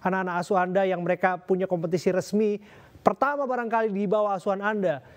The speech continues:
Hernando Ari, kemudian juga, eh, Bagas, dan, ya, Komang Teguh yang barangkali juga sudah menganggap Anda sebagai ayahnya sendiri, ya. Apa yang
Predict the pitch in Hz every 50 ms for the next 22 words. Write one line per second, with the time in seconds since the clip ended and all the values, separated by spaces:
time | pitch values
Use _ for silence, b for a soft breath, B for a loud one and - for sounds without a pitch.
0 | B B B B 180 170 170 185 185 185 180 185 175 196 208 202 196 196 202 196
1 | 190 190 175 - 185 185 175 170 180 180 175 165 175 170 151 160 170 165 160 160
2 | 156 151 139 120 120 139 139 131 139 151 151 170 196 175 - - B B B B
3 | B B 151 165 170 175 175 175 165 123 - _ _ B B B B B B B
4 | B - 175 185 190 196 160 135 160 - - 196 208 208 196 - 214 185 196 214
5 | 190 - - - 175 185 185 185 180 185 180 180 160 202 190 190 170 185 156 175
6 | 170 - - 175 170 175 170 165 170 170 165 170 165 165 170 175 175 175 170 -
7 | 175 160 151 143 151 151 151 151 147 147 - - - - - - - - - -
8 | 175 175 175 170 175 175 160 - 180 165 170 208 214 202 165 143 135 123 B B
9 | B B B B B - 208 233 - - 254 247 233